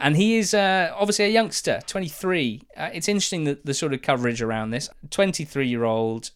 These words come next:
from a very, very wealthy family, the heir to a Swiss commodities firm. And he takes over Sunderland. And I think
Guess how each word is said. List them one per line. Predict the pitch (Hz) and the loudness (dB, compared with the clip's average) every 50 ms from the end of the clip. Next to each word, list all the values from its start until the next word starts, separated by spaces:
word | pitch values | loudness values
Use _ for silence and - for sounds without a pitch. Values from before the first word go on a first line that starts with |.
| _ | _
from | - - - 120 113 113 | -12 -6 -2 -2 -2 0
a | 113 113 110 117 - - | -2 -2 -2 -2 -4 0
very, | 131 139 135 131 127 123 | 2 2 2 4 2 2
very | 117 127 123 120 117 120 117 117 | 2 2 2 2 2 2 0 0
wealthy | 117 117 117 117 - - 123 117 | 0 0 -2 -2 -4 -6 -8 -6
family, | - 120 117 117 113 117 120 120 120 | -4 -2 -2 -2 -2 -2 -2 -2 -4
the | 117 120 117 - | -4 -6 -6 -2
heir | - 127 123 127 127 | 0 0 2 2 0
to | 123 - - 120 117 | -2 -4 -6 -4 -2
a | 110 110 110 113 - | -2 -2 -4 -6 -8
Swiss | - - - - 139 131 120 - - - - - _ _ - | -8 -8 -8 -4 -4 -4 -4 -4 -8 -8 -12 -14 _ _ -8
commodities | - 131 135 139 139 135 131 123 - - 135 127 123 - | -6 -4 -2 0 0 0 0 -4 -4 -4 -6 -4 -4 -6
firm. | - - 131 127 139 156 160 151 _ - - - - - - _ - | -6 -4 -4 -2 -2 -4 -8 -12 _ -20 -20 -20 -20 -20 -20 _ -8
And | 120 117 120 | -6 -4 -2
he | 127 127 | -2 -2
takes | - - 147 143 - - | 2 2 0 2 2 2
over | 147 139 135 135 | 2 2 2 0
Sunderland. | - - 135 120 117 113 113 117 120 120 123 - _ - _ _ _ _ - _ _ - _ _ _ - - - - - | 0 0 0 0 0 -2 -4 -4 -6 -6 -8 -12 _ -20 _ _ _ _ -20 _ _ -20 _ _ _ -20 -20 -14 -6 -2
And | 120 123 123 | 0 2 2
I | 120 | 0
think | - - 160 151 143 123 - - | 0 0 -2 -2 -2 -4 -8 -14